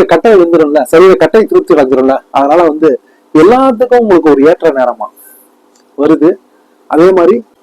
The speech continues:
பொன் பொருள் நாணய லேவாதேவி இதோட மண்மனை பூமி பாக்கியம். பிளாட்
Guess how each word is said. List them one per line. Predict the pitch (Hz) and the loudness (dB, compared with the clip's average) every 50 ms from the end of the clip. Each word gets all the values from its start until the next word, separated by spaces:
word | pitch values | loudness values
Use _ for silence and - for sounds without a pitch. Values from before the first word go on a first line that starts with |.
| _ _ - | _ _ -4
பொன் | 170 202 220 214 - | -4 -4 -4 -2 0
பொருள் | 208 202 208 208 180 165 | 0 0 0 0 -4 -4
நாணய | 165 185 196 196 185 165 | -6 -6 -8 -6 -4 -2
லேவாதேவி | 156 175 185 196 185 180 170 170 165 175 185 226 233 - _ _ _ - | -2 0 0 -2 -2 -2 -2 -2 -4 -4 -6 -10 -14 -14 _ _ _ -2
இதோட | 147 156 170 165 196 254 240 - _ _ _ _ _ _ _ _ | 2 2 2 2 2 0 -2 -4 _ _ _ _ _ _ _ _
மண்மனை | - 151 185 226 247 247 240 240 233 233 240 233 208 | -6 -4 -2 -2 -2 -2 -2 -4 -4 -4 -6 -6 -6
பூமி | 175 180 196 196 196 190 151 139 | -6 -6 -4 -4 -6 -6 -4 -4
பாக்கியம். | 139 139 - - 120 110 - - _ _ _ _ _ _ _ _ _ _ _ _ _ _ _ _ _ _ _ _ _ _ _ _ - | -6 -6 -6 -8 -10 -10 -10 -14 _ _ _ _ _ _ _ _ _ _ _ _ _ _ _ _ _ _ _ _ _ _ _ _ -2
பிளாட் | 185 214 277 302 247 | 0 0 2 0 0